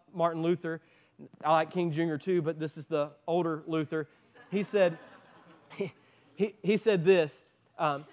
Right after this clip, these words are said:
Luther asserted, "Our righteousness before God," that's coram Deo, "is received and defined by faith."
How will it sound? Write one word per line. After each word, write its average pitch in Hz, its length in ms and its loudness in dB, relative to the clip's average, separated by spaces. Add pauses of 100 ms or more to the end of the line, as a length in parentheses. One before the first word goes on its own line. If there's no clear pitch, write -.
(200)
Luther 233 340 6
asserted, 175 600 2
"Our 202 200 8
righteousness 214 720 2
before 214 400 2
God," 160 320 6
that's 180 180 0
coram 208 380 0
Deo, 160 500 0 (400)
"is 196 200 4
received 226 540 -2
and 190 200 -2
defined 180 380 0
by 156 140 2
faith." 131 340 -6